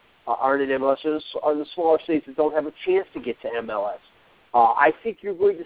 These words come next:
see there's go-, it's still going to have some legs to it. I really do. There'll, some drop off is inevitable. Uh, I think certainly, uh, you know, the national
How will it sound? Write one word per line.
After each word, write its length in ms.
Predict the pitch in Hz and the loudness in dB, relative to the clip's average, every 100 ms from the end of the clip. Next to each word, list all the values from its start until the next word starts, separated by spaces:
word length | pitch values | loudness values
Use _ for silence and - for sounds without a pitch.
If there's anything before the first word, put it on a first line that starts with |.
| _ | _
see 160 | 196 - _ | -10 -10 _
there's 180 | 285 349 - | -6 -6 0
go-, 100 | 190 | 0
it's 200 | - 156 - - | 2 -4 -10 -6
still 160 | 226 233 | -2 2
going 160 | 233 | 2
to 60 | 196 | 2
have 120 | 190 - | -2 -4
some 180 | 185 170 | -2 2
legs 220 | 190 185 _ | 2 0 _
to 100 | 117 | -6
it. 60 | 104 | -4
I 80 | 120 | -4
really 340 | 139 165 185 | -2 -2 -4
do. 200 | 165 123 - _ _ | -4 -8 -10 _ _
There'll, 280 | 247 262 254 _ - - - | 2 2 0 _ -20 -10 0
some 200 | 294 233 | 0 2
drop 340 | 226 202 - | 4 4 4
off 140 | 156 - | 0 -2
is 80 | 143 | -12
inevitable. 800 | 131 123 127 139 139 143 147 143 _ _ _ | -12 -10 -10 -8 -10 -8 -8 -10 _ _ _
Uh, 40 | 135 | -4
I 340 | 135 131 135 - | -2 -2 -4 -6
think 140 | 160 139 - | -10 -10 -10
certainly, 560 | - 147 - 147 147 143 _ _ _ _ | -6 -6 -6 -6 -4 -6 _ _ _ _
uh, 400 | 127 120 120 117 - - | 2 6 6 6 2 -2
you 100 | 139 | -2
know, 100 | 127 | -2
the 140 | 123 | -4
national 580 | 127 131 139 - 147 | -4 -2 -2 -2 -8